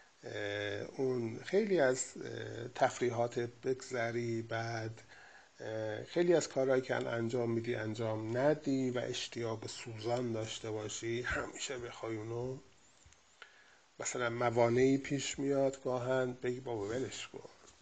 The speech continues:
دیگه، نخواستی اینجوری. پس اشتیاق سوزان تنها چیزیه که ما باید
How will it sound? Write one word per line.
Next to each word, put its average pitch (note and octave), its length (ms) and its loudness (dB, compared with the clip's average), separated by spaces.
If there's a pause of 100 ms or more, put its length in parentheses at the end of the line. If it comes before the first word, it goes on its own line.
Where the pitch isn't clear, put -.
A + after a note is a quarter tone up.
(100)
دیگه، G#2+ 160 -16
نخواستی - 720 -6 (400)
اینجوری. A2 560 -6 (1200)
پس B2+ 280 2
اشتیاق C#3+ 580 2
سوزان D#3 760 4 (220)
تنها C3 460 0
چیزیه D#3+ 640 0
که D#3 200 -4
ما C#3+ 360 4
باید B2+ 720 -2